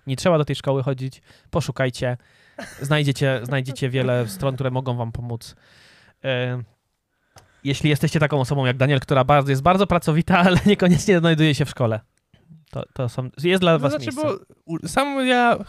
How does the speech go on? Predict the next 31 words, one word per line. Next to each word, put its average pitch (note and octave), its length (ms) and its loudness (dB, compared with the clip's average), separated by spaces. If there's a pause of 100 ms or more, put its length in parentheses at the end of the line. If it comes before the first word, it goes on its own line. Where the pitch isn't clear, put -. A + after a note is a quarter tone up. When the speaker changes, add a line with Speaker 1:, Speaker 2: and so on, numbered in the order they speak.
(140)
Speaker 2:
wydaje B3+ 240 0
mi B3 80 -6
się, - 80 -14
że B3 100 -4
jest A#3 140 -6
mało B3+ 240 0
osób, A#3 200 -8
które G#3+ 180 -8
się - 140 -12
nie A3 100 -4
lubią G3+ 300 -2
uczy-, F#3+ 180 -6 (160)
które A3 200 -4
się A3+ 200 -4
tak G#3+ 160 -6
faktycznie G#3 420 -6
nie F#3+ 100 -2
lubią F3+ 240 -2
uczyć, B3+ 360 -4 (140)
Speaker 1:
Mhm. C#3+ 240 -14 (100)
Speaker 2:
ale A3 240 0
po A#3+ 80 -4
prostu B3 240 -6
to, A3 100 -8
co B3 100 -6
jest A#3 180 -4
w - 60 -18
szkole, G#3 380 -4
jest G3+ 260 -6
zazwyczaj F#3+ 640 -4 (2000)
bezsensowne. A#3 1000 -12